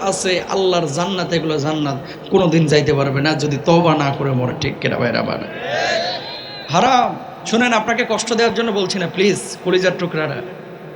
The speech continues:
কিন্তু সত্য কথাগুলো, হক কথাগুলো যদি না বলি, আল্লাহর কাছে আমাকেও দায়ী থাকতে হবে, কারণ এই চেয়ারটা এখন আমার কাছে আমানত। ঠিক কিনা? কিছু মুরব্বী আছে, যদি বলে, "কাকা, তিনটা হাজার টাকা দেন না, রোববার আসরের আগে দিয়ে দিব।" "দূর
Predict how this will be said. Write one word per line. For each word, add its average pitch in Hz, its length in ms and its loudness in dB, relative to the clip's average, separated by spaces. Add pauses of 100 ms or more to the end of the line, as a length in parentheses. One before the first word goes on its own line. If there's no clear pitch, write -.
(640)
কিন্তু 185 180 -2
সত্য 233 400 0
কথাগুলো, 233 420 2
হক 202 260 0
কথাগুলো 202 380 2
যদি 185 180 0
না 185 220 2
বলি, 175 360 0 (100)
আল্লাহর 175 260 0
কাছে 175 220 -4
আমাকেও 160 320 0
দায়ী 160 200 0
থাকতে 143 280 -6
হবে, 139 200 -2
কারণ 156 260 0
এই 175 240 2
চেয়ারটা 214 420 2
এখন 170 280 0 (320)
আমার 180 260 2
কাছে 170 240 -2
আমানত। 151 460 0 (160)
ঠিক 160 200 -2
কিনা? 131 220 -2 (1600)
কিছু 165 180 -2
মুরব্বী 202 360 2
আছে, 277 400 8
যদি 269 200 0
বলে, 277 200 6
"কাকা, 269 240 2
তিনটা 277 300 2
হাজার 269 200 2
টাকা 269 180 4
দেন 254 180 4
না, 277 160 2
রোববার 269 320 6
আসরের 269 380 4
আগে 247 200 6
দিয়ে 247 200 4
দিব।" 233 180 4
"দূর 480 340 10